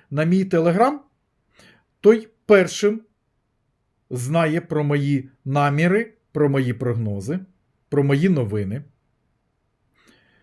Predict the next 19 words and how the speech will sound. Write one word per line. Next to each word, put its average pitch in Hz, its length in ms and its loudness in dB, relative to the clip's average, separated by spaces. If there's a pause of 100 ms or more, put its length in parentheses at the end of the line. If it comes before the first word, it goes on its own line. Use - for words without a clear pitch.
(480)
І 185 400 4 (520)
заощаджує 196 1080 2 (360)
п'ять, 160 680 0
десять 175 800 0 (140)
навіть 147 420 -2
іноді, 131 480 -4 (420)
і 123 580 0
навіть 143 400 -2
і 147 100 -4
більше 120 420 -4
буває, 107 480 -6 (280)
хвилин 151 480 2 (100)
свого 143 380 -2
особистого 143 680 -2
часу. - 420 -12 (380)
Це - 180 -2
дуже 151 260 -2
зручно. 107 540 -6 (460)
Е, 95 380 -6